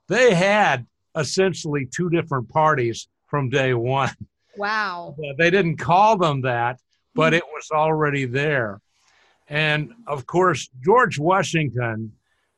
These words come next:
Speaker 1: was a great man. And I don't know if you have ever read any of his letters or, or studied him.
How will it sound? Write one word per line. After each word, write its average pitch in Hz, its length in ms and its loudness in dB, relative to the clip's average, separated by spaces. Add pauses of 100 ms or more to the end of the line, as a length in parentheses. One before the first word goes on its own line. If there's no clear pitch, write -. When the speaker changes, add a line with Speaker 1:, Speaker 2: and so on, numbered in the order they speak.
(180)
Speaker 1:
was 160 280 0
a 143 120 0
great 143 580 -4
man. 127 480 -2
And 117 100 -6
I 156 120 0
don't 196 120 -4
know 160 180 0
if - 160 -10
you 151 360 -2 (200)
have 135 200 -6
ever 156 260 -2
read 143 440 -2
any 143 220 -4
of 123 160 -4
his 117 300 -6
letters 160 960 -2
or, 120 380 -6
or 127 320 -4
studied 156 480 -4
him. 131 180 -6